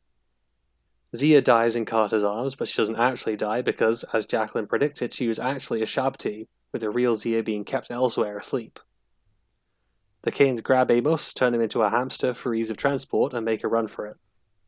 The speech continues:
Chapter forty-one. Carter, we stop the recording. For now.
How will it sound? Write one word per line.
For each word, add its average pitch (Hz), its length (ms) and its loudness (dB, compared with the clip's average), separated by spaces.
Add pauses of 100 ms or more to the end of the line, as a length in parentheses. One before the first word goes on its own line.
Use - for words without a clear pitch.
(720)
Chapter 185 300 0
forty-one. 120 600 -2 (400)
Carter, - 500 0 (120)
we 139 100 -2
stop - 280 0
the 143 120 2
recording. 123 520 2 (400)
For 113 80 0
now. 104 380 -2